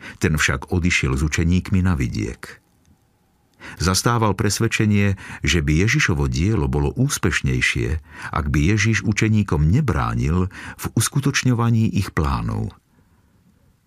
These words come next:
Obrovskú príležitosť videl vo chvíli, keď židovskí vodcovia po Ježišovi požadovali znamenie z neba.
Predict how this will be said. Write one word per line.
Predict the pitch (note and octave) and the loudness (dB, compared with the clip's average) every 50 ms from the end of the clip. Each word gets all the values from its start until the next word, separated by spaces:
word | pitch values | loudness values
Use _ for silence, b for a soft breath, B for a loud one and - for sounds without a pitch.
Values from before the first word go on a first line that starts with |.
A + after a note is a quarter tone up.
| _ _ _ _ _ - - | _ _ _ _ _ -4 -2
Obrovskú | A2 G#2 A#2 D3 D#3+ D3+ C#3+ - - B2+ | 0 2 4 4 2 2 2 0 0 0
príležitosť | - A2+ A#2+ C3+ C3 C3 A2 A#2+ A2 - G#2+ D#2 C#2 D2 | 0 2 2 2 2 2 2 2 2 0 0 0 0 0
videl | A2 A#2 A2+ F2 D2+ | 0 2 2 2 2
vo | E2 G2+ G#2 | 0 0 0
chvíli, | - G2+ G#2 G#2+ G#2+ A2 A2+ A2 G#2 B B B B B B B B - | 0 0 2 2 2 2 2 0 -2 B B B B B B B B -2
keď | - E2 C#2+ D2 D2 A#2 | -2 0 0 2 2 2
židovskí | B2+ D3 D3 C#3 - - - D2+ | 2 2 2 0 0 0 0 0
vodcovia | B1+ F2+ G#2 - - - A#2 E2 D#2 C#2 C#2 | 0 0 -2 -2 0 0 0 2 0 0 -2
po | C#2+ - E2+ | 0 0 2
Ježišovi | F2+ G2+ G#2 G2 G#2 F#2+ - G#2 E2+ D#2+ D2+ - | 2 2 2 2 0 0 0 0 0 0 0 0
požadovali | F#2 F#2+ G2 G2 G2 G2+ F#2 F#2 F#2+ F#2 F2+ | 0 0 0 2 0 0 0 2 2 2 2
znamenie | D#2 C#2 C#2+ D2+ E2 F#2 G#2 G#2+ G#2 G#2 G2 G#2 G#2 G2 | 2 2 2 2 2 2 2 2 2 2 2 2 2 0
z | D#2 D#2 D#2 | 2 2 2
neba. | D#2+ D2+ B1+ - - - | 2 2 0 -2 -6 -10